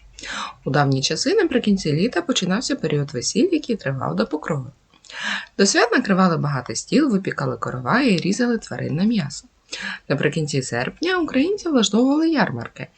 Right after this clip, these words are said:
де закуповували теплі речі та дрова на зиму. А в річках та озерах з двадцятого серпня вже не купалися.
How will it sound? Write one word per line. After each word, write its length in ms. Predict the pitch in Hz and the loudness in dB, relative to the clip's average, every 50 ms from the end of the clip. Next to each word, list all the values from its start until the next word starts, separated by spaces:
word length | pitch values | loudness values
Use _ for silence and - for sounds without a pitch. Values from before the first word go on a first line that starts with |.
| - - - - - - _ _ | -12 -12 -10 -10 -12 -14 _ _
де 120 | 320 427 453 | 2 4 4
закуповували 720 | 359 - - 214 190 196 190 185 180 156 143 139 135 135 | 4 4 4 2 2 2 2 2 4 4 4 2 2 2
теплі 520 | 131 - 131 - - 120 117 120 113 - - | 0 -2 -4 -4 -4 -6 -6 -4 -6 -6 -6
речі 480 | 113 - 127 147 220 320 392 - 269 254 | -2 0 2 4 4 4 4 2 0 4
та 120 | - - - | 6 6 8
дрова 340 | - - - - - 220 196 | 10 10 10 12 12 12 12
на 120 | - 127 | 12 12
зиму. 300 | 123 131 - - - 151 151 - - - - - - - - - - - | 12 12 12 10 10 10 8 8 6 4 0 -6 -10 -10 -8 -8 -2 2
А 100 | - 143 | 4 4
в 40 | 139 | 6
річках 420 | 160 180 - - - 156 135 139 | 6 4 2 2 2 2 2 2
та 120 | - 135 131 | 0 0 0
озерах 420 | 131 135 143 233 349 392 403 392 | 2 2 2 2 4 4 2 2
з 40 | - | 0
двадцятого 440 | 330 311 311 320 311 302 311 294 294 | -2 -2 -2 -2 -2 0 0 -2 0
серпня 460 | - 277 269 277 - - 254 240 220 | 0 0 0 0 0 0 -2 -2 -2
вже 240 | 196 160 135 127 160 | -2 -2 0 2 2
не 100 | 208 220 | 2 2
купалися. 560 | - - - - 117 110 110 - - - | 0 -2 -4 -2 -4 -6 -6 -6 -10 -14